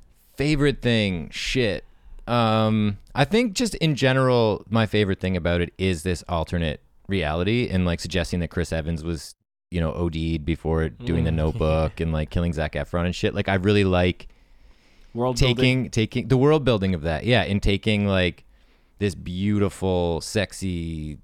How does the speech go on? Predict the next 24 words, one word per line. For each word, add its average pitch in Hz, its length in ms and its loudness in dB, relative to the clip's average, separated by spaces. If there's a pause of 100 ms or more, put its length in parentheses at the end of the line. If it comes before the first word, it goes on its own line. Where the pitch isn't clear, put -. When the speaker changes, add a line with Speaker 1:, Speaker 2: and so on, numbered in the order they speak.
(160)
Speaker 1:
stoic - 640 -2
man 85 560 0
and 78 280 -6
kind 85 220 -2
of, 76 100 -6
like, 78 400 -4
undermining 78 1000 -4
his 76 340 -6
success - 960 -6
and, 76 300 -4
and 73 560 -6
doing 80 220 0
it 71 100 -4
that 78 240 -2
way. 120 160 4
Like, 110 140 2
I 92 80 2
think 95 100 0
that's 90 160 -2
just 90 160 -4
a, 82 160 -8
an 85 80 -4
interesting 82 460 -6
thing. 85 220 -4